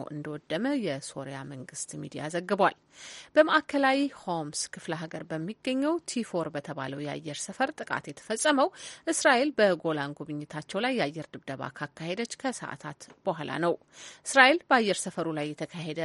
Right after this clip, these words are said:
ስለተባለው የአየር ድብደባ የተናገረችው ነገር የለም። በጎላን ጉብኝታቸው ላይ ስለተፈጸመው ድብደባ ግን ባለፈው ቅዳሜ ሌሊት ከሶሪያ ለተተኮሰው ሮኬት ምላሽ ነው ብላለች። የሶሪያን የሰብአዊ መብት ጉዳይ የሚከታተል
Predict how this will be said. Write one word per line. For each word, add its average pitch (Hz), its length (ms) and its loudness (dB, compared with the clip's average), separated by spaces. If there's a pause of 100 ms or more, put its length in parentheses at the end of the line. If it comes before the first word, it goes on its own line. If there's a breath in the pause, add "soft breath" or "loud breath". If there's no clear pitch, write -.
(140)
ስለተባለው 143 600 -6
የአየር 147 320 -6
ድብደባ 175 340 -2 (380 soft breath)
የተናገረችው 151 720 -8
ነገር 180 220 4
የለም። 220 300 4 (520 soft breath)
በጎላን 151 460 2
ጉብኝታቸው 151 640 -6
ላይ 139 120 -2
ስለተፈጸመው 143 680 -6
ድብደባ 175 300 -4 (100)
ግን 359 140 0 (300 loud breath)
ባለፈው 151 400 2
ቅዳሜ 143 300 -6 (120)
ሌሊት 240 340 -2
ከሶሪያ 156 460 -4
ለተተኮሰው - 680 -12
ሮኬት 156 400 -6 (140)
ምላሽ 226 400 -4
ነው 131 120 -8
ብላለች። 175 420 4 (460 loud breath)
የሶሪያን 320 520 4
የሰብአዊ 190 340 2
መብት 156 300 -6
ጉዳይ 156 280 -4
የሚከታተል 180 720 -6